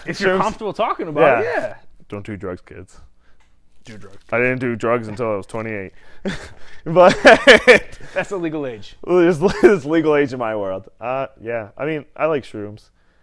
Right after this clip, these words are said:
Speaker 2: I, I actually didn't start doing shrooms till, like, two months ago.
Speaker 1: Why'd you start that?
Speaker 2: I don't know. I wanna try it. You see all those movies with all the colors and shit. And I was
Speaker 1: Mm.
Speaker 2: like, "That looks fun."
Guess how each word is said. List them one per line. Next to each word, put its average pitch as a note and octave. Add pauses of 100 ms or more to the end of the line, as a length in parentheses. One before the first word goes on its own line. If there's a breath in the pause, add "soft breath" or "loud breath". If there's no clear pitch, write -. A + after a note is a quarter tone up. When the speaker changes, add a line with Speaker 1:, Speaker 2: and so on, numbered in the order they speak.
(180)
Speaker 2:
I, E3
I F#3
actually F3
didn't D3+
start C3
doing B2+
shrooms B2+
till, G2+
like, F#2+ (560)
two A2+
months A2
ago. E2+ (500)
Speaker 1:
Why'd C3
you B2+
start C3+
that? - (640)
Speaker 2:
I G#2
don't G#2+
know. F2
I F2+
wanna F2+
try F2+
it. G2 (520)
You A#2
see D3
all C#3
those A#2
movies A2+ (100)
with G2
all F#2+
the F2+
colors G2+
and F#2+
shit. G2+
And C3+
I -
was C3+
Speaker 1:
Mm. -
Speaker 2:
like, A2
"That -
looks -
fun." F2+